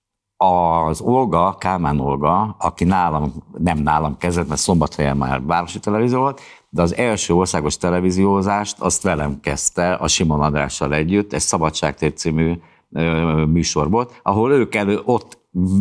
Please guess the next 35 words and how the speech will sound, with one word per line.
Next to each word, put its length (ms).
mellettem, 920
ö, 460
kezdték 440
a, 300
a 60
pályát. 640
És 160
a 80
Kálmán 360
Olgával 360
mindig 280
nagyon 300
kellemesen 640
jól 240
el 120
voltunk, 580
és 140
aztán 300
találkoztunk 720
a, 160
a, 360
az 220
A 160
T 100
V-ben, 540
stb. 580
Amikor 400
ez 120
a 80
Bauka 360
Éva 180
sztorit 560
előrángatták, 1160
hogy 220
verbálisan, 840